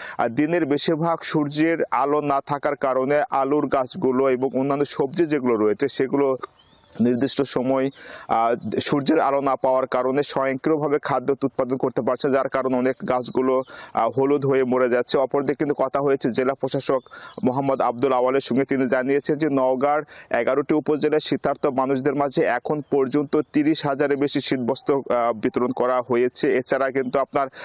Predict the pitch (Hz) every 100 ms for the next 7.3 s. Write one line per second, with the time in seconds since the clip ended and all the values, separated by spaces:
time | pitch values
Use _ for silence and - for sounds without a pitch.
0 | - - 143 - 156 160 135 135 - 139
1 | 139 123 120 120 113 117 120 117 113 -
2 | 180 202 - - 139 131 135 151 165 185
3 | 175 160 151 156 156 156 143 135 151 147
4 | 135 135 147 147 135 127 143 139 131 131
5 | 120 120 117 117 - 180 160 170 175 -
6 | 180 170 160 175 170 156 143 151 - 151
7 | 165 - 156